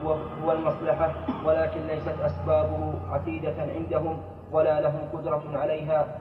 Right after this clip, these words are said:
نظروا، نظروا بأي شيء تدرك تلك الأسباب، وبأي حالة تنال على وجه لا يضر. وإذا رأوا مصالحهم تتوقف على الاستعداد بالفنون الحديثة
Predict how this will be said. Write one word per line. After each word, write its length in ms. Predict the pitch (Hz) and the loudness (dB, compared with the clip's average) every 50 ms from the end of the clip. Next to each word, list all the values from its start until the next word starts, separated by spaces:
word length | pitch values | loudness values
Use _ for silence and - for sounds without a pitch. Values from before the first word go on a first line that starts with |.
| - - - - | -12 -12 -4 2
نظروا، 520 | 156 156 143 151 156 156 160 156 156 - - - - - - - - - - - - - - - - - - - - - - - - 165 | 4 4 4 4 2 0 0 -2 -4 -6 -8 -10 -12 -16 -16 -16 -16 -16 -16 -16 -16 -16 -16 -16 -16 -16 -16 -16 -16 -16 -16 -8 0 2
نظروا 360 | 156 147 156 147 147 156 143 | 2 4 4 2 0 0 -2
بأي 400 | 147 175 185 - 156 156 151 147 | 0 0 2 0 0 -2 -6 -6
شيء 340 | - 160 151 143 147 151 147 - | -6 -6 -6 -6 -6 -6 -6 -6
تدرك 280 | 139 147 156 147 147 147 - 151 143 - - | -4 0 2 2 2 0 -2 -6 -8 -6 -8
تلك 220 | 156 151 147 156 | -8 -8 -6 -4
الأسباب، 520 | 170 - 151 147 - - - 156 151 147 139 - 123 - - - - 143 | -2 -2 -2 -2 -4 -2 0 2 2 2 2 0 -8 -10 -10 -6 0 0
وبأي 460 | 147 151 156 147 147 147 147 147 147 | 0 2 2 -2 -2 -2 -2 -4 -4
حالة 520 | - 156 160 156 156 156 147 151 151 151 147 151 | 0 2 4 4 4 4 2 -2 -2 -6 -6 -6
تنال 380 | 151 156 156 156 151 147 143 | -4 -2 0 0 0 0 2
على 200 | 131 156 147 151 | 0 2 4 4
وجه 360 | 151 147 156 151 147 147 - 147 151 | 2 2 2 0 -2 -4 -4 -2 0
لا 140 | 165 151 147 | 2 4 4
يضر. 260 | 151 147 - - - - - - - - - - - - - 147 | 4 2 -2 -2 -6 -8 -10 -12 -12 -12 -12 -12 -12 -8 0 4
وإذا 320 | 147 143 151 147 156 151 | 4 4 4 4 4 4
رأوا 360 | 151 156 151 147 151 147 151 | 4 4 4 2 0 0 0
مصالحهم 680 | 147 147 - 143 147 151 151 147 143 147 143 156 151 143 - | 0 0 2 2 2 2 2 0 -4 -4 -4 -4 -4 -4 -2
تتوقف 640 | 151 143 151 151 165 165 160 - 139 147 143 147 143 | -2 0 0 0 0 0 0 0 -2 -2 0 0 0
على 200 | 139 143 147 151 | 2 2 2 2
الاستعداد 800 | 143 143 143 - - 151 143 - 151 156 156 156 151 151 147 147 | 0 -4 -8 -8 -6 -6 -6 -4 0 4 4 4 4 4 0 -4
بالفنون 500 | 151 147 147 151 151 156 160 156 156 156 | -6 -6 -6 -6 -6 -6 -6 -6 -6 -6
الحديثة 640 | 151 135 - 147 143 156 160 165 147 165 147 143 | -6 -6 0 0 0 0 0 -4 0 4 4 4